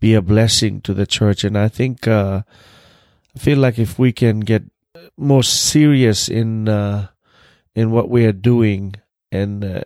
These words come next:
and the, the Lord has really spoken to us. There have been prophecies that have been prophesied,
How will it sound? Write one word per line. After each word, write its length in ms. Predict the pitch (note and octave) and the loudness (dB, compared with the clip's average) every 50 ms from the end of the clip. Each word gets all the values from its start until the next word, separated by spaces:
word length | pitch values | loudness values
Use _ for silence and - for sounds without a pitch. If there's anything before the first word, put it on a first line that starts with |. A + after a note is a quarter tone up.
| - - | -10 -10
and 360 | - G#2 G#2+ G2+ G2 G2 A2+ | -10 -8 -8 -8 -8 -6 -4
the, 300 | A2 A2 G#2+ G#2 G2 - - | -2 -2 -2 -4 -8 -12 -8
the 140 | - B2 A#2+ | -4 -2 2
Lord 240 | B2+ C#3 D3+ D3 B2 | 2 4 4 4 4
has 280 | A#2+ A2 G#2 G2 A2 | 4 2 2 0 0
really 300 | A#2+ C3 C#3 C3 C3 B2 A2 | 0 0 2 2 2 0 0
spoken 560 | - - - - A#2 A2+ A2+ - - A#2 A2 | 0 -2 -2 0 0 0 0 0 -2 -4 -4
to 160 | - A#2 A2 | -2 0 2
us. 200 | G#2+ G#2+ G#2+ G2 | 2 2 2 2
There 120 | F#2 A2 G#2+ | 2 0 0
have 100 | G2+ A2 | 0 0
been 300 | G#2+ G#2 G2+ G2+ G2 - _ - - - - - - _ _ - | -2 -2 -2 -4 -6 -10 _ -20 -20 -20 -20 -20 -20 _ _ -2
prophecies 640 | - B2 B2 A#2+ - - A2+ - - A2+ A2 G#2 | 0 2 2 2 2 2 0 2 2 0 0 0
that 200 | G2 A2 A2 G2+ | 2 0 0 2
have 200 | A2 G#2+ G#2+ G#2 | 2 2 2 2
been 220 | - G#2+ G#2 G2+ F#2+ | 0 0 0 0 -2
prophesied, 920 | - - A2 A2 A2 - A2+ G#2 - - G2+ G2 G2+ G2+ G2+ G2+ G2 - | -2 0 0 2 2 0 -2 -2 0 0 2 2 4 2 2 0 -2 -4